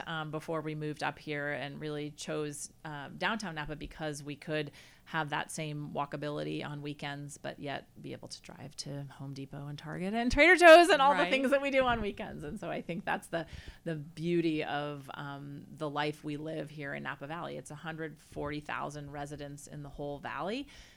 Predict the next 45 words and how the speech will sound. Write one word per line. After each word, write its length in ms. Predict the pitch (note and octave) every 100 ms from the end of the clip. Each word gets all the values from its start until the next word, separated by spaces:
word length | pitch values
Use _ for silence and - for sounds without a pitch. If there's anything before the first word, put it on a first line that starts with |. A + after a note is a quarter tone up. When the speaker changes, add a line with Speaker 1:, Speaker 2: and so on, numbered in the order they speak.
| -
Speaker 1:
seventy 540 | - - D3+ D3+ D3+
thousand 420 | D3 C#3+ D3 D3 D3
or 80 |
so 400 | C#3+ C#3+ C#3+ C#3+ C#3
here 300 | D#3 C#3+ C#3+
in 80 |
the 80 | C#3+
city 260 | - C#3+ D3
of 100 | D#3
Napa, 440 | C#3+ C#3 C#3 D#3
but 160 | D3 C3+
it 140 | D3+
feels 480 | - F3+ F3+ E3 -
very 480 | - D#3+ D#3 D#3 D3+
urban 380 | E3 D#3+ D#3+ D3+
and 180 | C#3+ C#3+
convenient, 840 | - D3 C#3+ D3+ E3+ A3 B3+ - -
um, 480 | D#3 C#3+ C#3+ C#3 C#3+
if 140 | -
you're 80 | C#3+
raising 340 | D3 D3 D3
a 40 | C#3+
family 460 | D#3+ D3+ D3 D3
and 160 | C#3+ - - - - - -
doing 180 | F3+ E3+
all 140 | D#3
the 80 | E3
things 240 | F3 E3
that 100 | E3
I 140 | F3 F#3
do 240 | F3+ F3
on 160 | E3+ E3+
weekends. 520 | E3+ D#3+ D#3+ F#3 G3+ -
And 200 | D3+ D3
yet 260 | D3 -
within 480 | D3+ C#3+ D3 D3 D3 -
two 160 | F3
or 60 | D3+
three 240 | D3 D3
minutes, 420 | C#3+ C#3+ C#3+ - C#3+
you 80 |
can 180 | - C#3+
be 180 | C#3 C#3+
in 140 | C#3+
a 240 | C#3+ C#3+